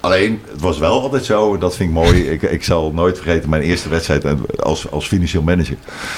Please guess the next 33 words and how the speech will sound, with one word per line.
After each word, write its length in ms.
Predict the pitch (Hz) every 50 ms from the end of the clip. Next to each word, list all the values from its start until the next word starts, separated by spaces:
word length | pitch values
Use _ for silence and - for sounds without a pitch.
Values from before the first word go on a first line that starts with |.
| - - - -
mocht 220 | - - 98 - -
ik 100 | 92 -
mee 260 | 98 101 101 92 80
naar, 260 | 80 76 76 76 73
eh, 140 | 67 71 76 76 73 73 71 71 71 69 69 69
de 60 | 64 73
wedstrijd, 540 | 80 - - - 87 76 73 67 - -
eh, 200 | 76 73 71 -
Espanyol 400 | - 90 - - 82 82 85 85
Feyenoord 500 | 82 - 85 73 71 65 62 60 - - -
in 160 | - 69 69
de 60 | 65
U-, 280 | 69 73 73 65 58 65
de, 120 | 65 65 - - - - -
toen 140 | - - 80
nog 200 | 78 76 - 80
uefa 320 | 85 82 76 76 - - -
Cup. 160 | - 76 - - - - - - - - - - - - - - - - - - - - -
En 80 | 80
ik 80 | 82 85
zat 160 | - 117 110
naast 200 | 98 85 76 -
Van 120 | - 87 78
der 100 | 80 80
Herik 280 | 87 92 92 98 - -
en, 280 | 58 73 73 73 73
eh, 80 | 71 67
Hendrik 240 | 78 92 85 78 67
Larsson, 320 | 85 92 92 - 82 76
die 80 | 73 69
scoorde 340 | - - 95 85 80 80 -
één 200 | - 80 76 71
nul. 260 | 78 85 92 143